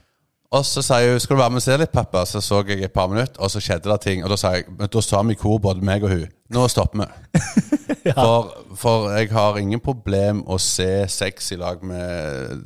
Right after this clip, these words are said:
Speaker 1: eller sånn på T V, på en s-, film og alt sånne ting med ungen
Speaker 2: Mm.
Speaker 1: min.
Speaker 2: Ja.
Speaker 1: Når jeg så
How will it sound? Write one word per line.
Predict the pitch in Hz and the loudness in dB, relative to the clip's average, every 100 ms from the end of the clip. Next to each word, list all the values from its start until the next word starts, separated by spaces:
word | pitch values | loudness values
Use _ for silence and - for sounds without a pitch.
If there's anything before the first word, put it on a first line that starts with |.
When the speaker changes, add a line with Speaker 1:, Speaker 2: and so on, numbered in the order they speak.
| - | -2
Speaker 1:
eller | 98 | 0
sånn | 90 92 | 0 -2
på | 87 87 | -4 -4
T | 92 80 | -2 0
V, | 98 101 98 - _ _ _ _ _ | 2 2 2 -8 _ _ _ _ _
på | 95 | -6
en | 98 | -6
s-, | - | -8
film | - 110 107 107 98 | -6 -4 -2 -2 -2
og | |
alt | 95 - | -2 -2
sånne | 98 | -4
ting | 98 95 | -2 0
med | 92 | 0
ungen | 87 90 104 | 0 0 2
Speaker 2:
Mm. | 117 | 2
Speaker 1:
min. | 107 76 - _ _ _ - | 0 -4 -12 _ _ _ -2
Speaker 2:
Ja. | 117 - - - | -2 -2 -10 -12
Speaker 1:
Når | 87 95 98 | -6 0 0
jeg | 98 | 0
så | - 98 | 2 0